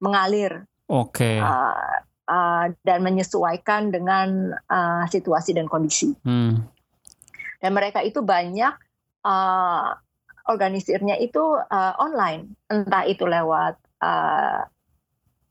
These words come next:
Speaker 1: eh, chat forum yang namanya L I L H K,
Speaker 2: Mhm.
Speaker 1: itu,
Speaker 2: Hmm.
Speaker 1: eh, semacam Redditnya Hong Kong,
Speaker 2: Oke.
Speaker 1: atau juga lewat, eh, grup Telegram.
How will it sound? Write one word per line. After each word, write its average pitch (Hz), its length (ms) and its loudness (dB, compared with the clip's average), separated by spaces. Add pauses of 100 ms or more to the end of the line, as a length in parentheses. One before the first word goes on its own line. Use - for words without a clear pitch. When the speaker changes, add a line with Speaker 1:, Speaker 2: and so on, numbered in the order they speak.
(240)
Speaker 1:
eh, 190 180 -2
chat 185 240 -2
forum 226 400 0
yang 214 200 0
namanya 160 760 0 (200)
L 180 160 0
I 170 440 -2
L 160 360 -2 (120)
H - 280 -4
K, 214 280 0 (600)
Speaker 2:
Mhm. 123 80 -6
Speaker 1:
itu, 123 160 0 (340)
Speaker 2:
Hmm. 131 260 -4
Speaker 1:
eh, 175 400 0
semacam 202 560 -2
Redditnya 185 320 -2
Hong 156 160 0
Kong, 254 320 -2
Speaker 2:
Oke. 127 380 0
Speaker 1:
atau 247 340 -2
juga 226 240 0
lewat, 226 380 0 (100)
eh, 196 720 0
grup 220 240 0
Telegram. 190 400 0